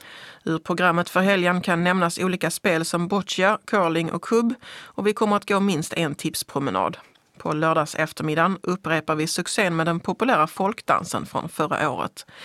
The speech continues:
Och på lördagskvällen blir det någon trevlig underhållning. För allt detta betalar du sjuhundra kronor och då ingår mat, logi i dubbelrum, resor, alla aktiviteter och gemytlig samvaro.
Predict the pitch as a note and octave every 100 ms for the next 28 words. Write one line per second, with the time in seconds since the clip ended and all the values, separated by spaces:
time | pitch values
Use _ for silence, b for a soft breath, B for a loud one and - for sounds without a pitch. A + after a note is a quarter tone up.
0 | B B A3+ A#3+ A#3 B3 F#3 - C3 C3+
1 | C#3 D#3 D3+ D3 D#3 C#3+ - C#3 D3+ C3+
2 | - D#3 D3 D#3 - - F3+ - _ _
3 | B B B B B B B - F3 E3
4 | D#3+ F3+ F3 G3 G3 G3+ F3+ G3+ F#3+ F3+
5 | F#3 - G#3+ G3+ G#3+ F3 - G3 G3+ E3
6 | D3+ F3 E3+ D3+ E3 E3 D3+ D3+ E3 B3
7 | - - - E3+ - E3+ D3 D#3 D#3+ E3+
8 | D3+ F3+ A#3+ A#3+ - F#3 G#3+ - F#3 F#3+
9 | - G3 G3 E3 E3 D#3+ E3 G3 C#3 -
10 | D3 - D3+ D3 D3+ - - - - D3
11 | - D#2+ -